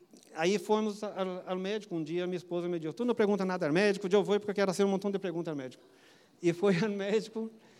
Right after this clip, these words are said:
e, e disse, "Bom, eu queria fazer o transplante, eh, lá, hum, ser donante, mas não pode, porque meu sangue é O."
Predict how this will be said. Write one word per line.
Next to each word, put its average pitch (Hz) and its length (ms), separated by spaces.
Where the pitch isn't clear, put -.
e, 180 600
e 170 120
disse, 160 240
"Bom, 196 240
eu 202 80
queria 214 240
fazer 208 240
o 214 40
transplante, 220 520
eh, 139 380
lá, 151 460
hum, 135 360
ser 175 340
donante, 190 380
mas 170 100
não 190 140
pode, 202 260
porque 160 280
meu 175 140
sangue 185 420
é 196 100
O." 175 220